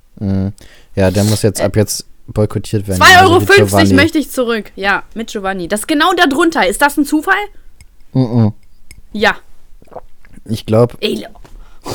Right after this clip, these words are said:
Speaker 1: die wollen dir Kröpke-Verbot erteilen.
Speaker 2: <laughs> Ja, genau.
Speaker 1: <laughs>
Speaker 2: Das ist doch, was ist das denn für eine Ghetto-Aktion?
Speaker 1: Mhm.
Speaker 2: Das ist genau da drunter.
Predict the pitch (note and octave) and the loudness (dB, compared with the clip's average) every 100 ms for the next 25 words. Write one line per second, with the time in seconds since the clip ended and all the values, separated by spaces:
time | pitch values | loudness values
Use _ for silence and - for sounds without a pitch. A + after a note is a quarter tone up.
0 | - G#2+ A2+ A#2 A2 - - A#2 A2 G2 | -4 2 2 4 4 2 0 0 0 -2
1 | F#2 F2 F2+ D2+ - F2 F#2 - - - | -2 -2 -2 -2 0 0 0 0 0 -2
2 | - - - - - - A3 A3 G#3 G3+ | -6 -12 -12 -10 -6 -4 -2 -2 -2 -2
3 | G3+ F#3 E3+ F#3 E3+ - - - B3 F4+ | -2 -2 -4 -2 -2 -2 -2 -2 2 2
4 | - - - - G#3 - F3 - - - | 2 -6 -4 -4 -4 -4 -4 -6 -16 -16
5 | E3+ - A3 - G3 E3 - - - F3 | -12 -4 -4 -2 -4 -4 -10 -14 -8 -6
6 | E3 F#3 F#3+ F#3+ E3 - - E3+ D#3+ D#3 | -4 -2 -2 -2 -6 -8 -8 -4 -4 -6
7 | D3 B2+ G2+ F#2 F#2 F2+ F2+ - A3 A3 | -6 0 2 2 2 0 -2 -6 -6 -6
8 | C4+ - B3+ B3 C#4 E4+ F#4+ E4+ D#4 C#4+ | -6 -4 -2 -2 0 0 -2 -2 -4 -4
9 | D#4+ E4 G#3+ E3+ D#3+ | -2 -2 -4 -8 -8